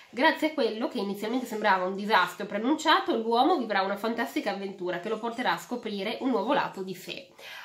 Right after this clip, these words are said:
Allora, questo bisogna un po', mm, diciamo, raccontarlo. In pratica c'è questo, mm, quest'uomo, questo, sì, quest'uomo sulla quarantina, quarantacinque, cinquanta anni, adesso non so gli anni che ha,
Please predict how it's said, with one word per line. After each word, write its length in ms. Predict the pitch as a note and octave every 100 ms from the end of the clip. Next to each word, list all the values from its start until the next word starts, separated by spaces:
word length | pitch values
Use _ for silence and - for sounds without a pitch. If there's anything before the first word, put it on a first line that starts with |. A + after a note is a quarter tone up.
| -
Allora, 680 | D#4+ C4+ F#3 F#3+ G3 G3+
questo 320 | - D4+ - G#3+
bisogna 280 | G#3 F#3+
un 100 | G3
po', 340 | F#3 B3 A3+ -
mm, 800 | B3 B3+ G#3+ G3+ F#3+ F#3 F3+ -
diciamo, 320 | G#3 G3+ G#3
raccontarlo. 880 | G3 - G3 F#3 F3+ F#3+ G3+ G#3 G#3 - - - -
In 100 | G4+
pratica 320 | A4+ G#4 G#4+
c'è 120 | B3+
questo, 1040 | B3 B3 - A#3 A3 G#3 G3+ G3 F#3+ F#3 F#3
mm, 340 | F#3+ F#3+ F#3+ - - -
quest'uomo, 800 | A3+ - A3+ F3 F3+ G3+ D4 E4
questo, 640 | F3+ - G3 F#3 F#3 F3
sì, 220 | E3 - -
quest'uomo 400 | F3 A3 G3+ F3
sulla 220 | - D#3+
quarantina, 680 | - F#3 A3 G#3+ G3 A3 F3
quarantacinque, 640 | F#3+ F3+ F#3 F#3 G3 G#3
cinquanta 420 | - F#3 F#3 F3+
anni, 160 | F#3+ F#3
adesso 200 | F3 F#3
non 140 | F3+
so 260 | F3+ F#3 F3
gli 120 | F#3+
anni 260 | E3 F3+ F#3
che 120 | A3+
ha, 240 | E3+ -